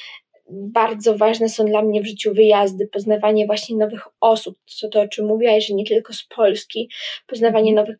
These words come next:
Speaker 1: kultur, nowego jedzenia. To są rzeczy, które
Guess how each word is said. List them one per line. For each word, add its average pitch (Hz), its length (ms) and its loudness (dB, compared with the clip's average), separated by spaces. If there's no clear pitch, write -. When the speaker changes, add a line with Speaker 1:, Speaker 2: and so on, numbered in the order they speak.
Speaker 1:
kultur, 214 800 4
nowego 220 400 2
jedzenia. 208 760 4
To 269 80 0
są 311 200 2
rzeczy, 247 340 4
które 330 420 4